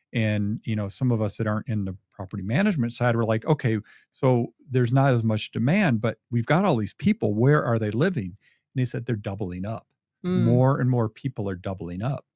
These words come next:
Speaker 1: because they can't afford that one bedroom, eleven hundred dollars a month," you know, and, and that's probably why the three and the four bedrooms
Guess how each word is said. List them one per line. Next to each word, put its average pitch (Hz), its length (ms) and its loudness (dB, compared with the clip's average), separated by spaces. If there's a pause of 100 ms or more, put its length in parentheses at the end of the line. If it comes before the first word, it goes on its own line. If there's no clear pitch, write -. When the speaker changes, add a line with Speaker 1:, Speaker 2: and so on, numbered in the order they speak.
(680)
Speaker 1:
because 107 380 2
they 110 140 0
can't 123 340 0
afford 160 460 -2
that 104 160 -2
one 98 180 -4
bedroom, 92 500 -6
eleven 98 280 -2
hundred 90 260 -6
dollars 87 360 -10
a 90 40 -16
month," 90 400 -8 (480)
you 98 140 -4
know, 101 280 -2
and, 107 380 2
and 110 180 2
that's 143 220 2
probably 113 480 2
why 104 240 4
the 101 140 2
three 117 280 2
and 107 120 4
the 95 40 -2
four 170 260 2
bedrooms 98 600 0